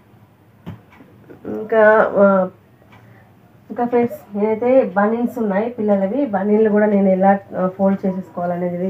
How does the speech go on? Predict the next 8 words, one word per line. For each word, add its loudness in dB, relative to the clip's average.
కూడా -4
చెప్తాను -4
మీకు. 0
ఇలా 2
బనీన్స్ 2
ఉంటాయి -4
కదా, 0
ఈ -2